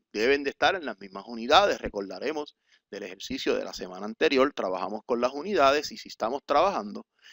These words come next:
en mililitros y gramos, tenemos que mantener todo el ejercicio en mililitros y gramos. Sustituimos y resolvemos despejando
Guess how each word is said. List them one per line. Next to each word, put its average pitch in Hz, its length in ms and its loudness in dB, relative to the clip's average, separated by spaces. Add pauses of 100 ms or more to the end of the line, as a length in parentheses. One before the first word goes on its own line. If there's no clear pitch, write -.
(260)
en 120 180 -4
mililitros 156 760 0
y 196 120 -4
gramos, 160 500 4 (100)
tenemos 113 480 4
que 139 140 0
mantener 120 540 0 (120)
todo 135 400 12
el 139 60 4
ejercicio 143 560 -2
en 127 100 -8
mililitros 107 720 -6
y 117 100 -6
gramos. 104 440 0 (280)
Sustituimos 127 920 0
y 127 80 -8
resolvemos 127 840 0
despejando 156 800 0